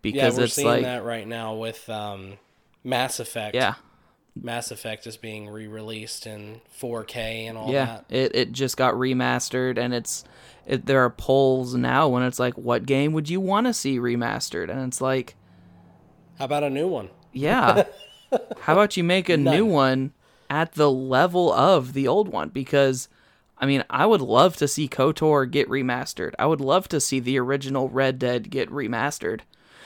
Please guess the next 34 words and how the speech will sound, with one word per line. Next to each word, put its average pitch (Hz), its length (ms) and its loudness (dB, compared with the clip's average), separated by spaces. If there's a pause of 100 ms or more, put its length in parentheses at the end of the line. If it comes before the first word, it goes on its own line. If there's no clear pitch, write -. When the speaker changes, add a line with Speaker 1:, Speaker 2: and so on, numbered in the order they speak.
(260)
Speaker 1:
But 135 220 2
I 127 160 2
would 139 160 4
also 170 580 2 (400)
like 147 340 0
to 143 140 -2
see 156 440 -2
new 139 400 2
games 139 520 -2 (180)
at 147 260 -4
those 139 280 0
levels 139 420 0
because 175 380 -4
those 226 180 2
games 247 300 2
are 180 60 2
still 226 300 0
playable. 262 840 -2
They're 180 140 -2
still 214 280 2
obtainable 170 800 0
as 156 240 -2
they 156 180 2
are. - 460 0 (580)
Speaker 2:
Yeah. 104 300 -6
Speaker 1:
And 147 200 0
yeah, 208 220 2
they 143 160 0
might 180 220 2
not 175 240 4
look 233 240 0
as 135 160 0
crisp - 500 0
as 131 320 -2